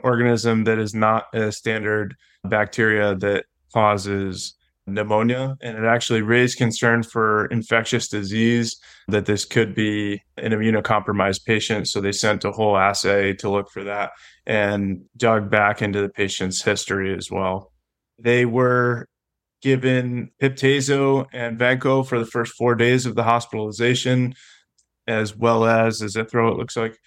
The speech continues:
And then after that, they were placed on Unison. A couple days after that, they had a decompensation as the,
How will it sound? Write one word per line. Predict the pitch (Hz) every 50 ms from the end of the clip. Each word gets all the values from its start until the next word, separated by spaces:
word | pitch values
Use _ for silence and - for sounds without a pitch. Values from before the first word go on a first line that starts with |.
| _ _ _ _ _
And | - 117 113 113 113 113
then | 117 117 117 117 113 113 110 113 - _
after | - 127 127 127 - 127
that, | 117 120 120 117
they | 123 120
were | 117 110 113
placed | - 123 120 113 -
on | 110 107 104 104
Unison. | 107 123 135 143 147 131 - 151 147 151 156 147 135 - _ _ _ _ _ _ _ _ _
A | 151
couple | 151 151 170 151
days | 123 139 143 139 123 131
after | 131 131 131 - 120
that, | 113 120 127 135 127 117
they | 123 123 123
had | 120 - 120 123 123 123 123 123 117 - - -
a | 123 120 117 113 113 113 104 - _ _ _ _ _ _ _
decompensation | 123 123 123 - 120 113 117 - 123 120 113 - - 117 120 120 - - 123 123 123 127 127 123 - _ _ _ _ _ _
as | - 113 113 113 110 101
the, | 104 113 113 113 113 113 110 107 110 104 -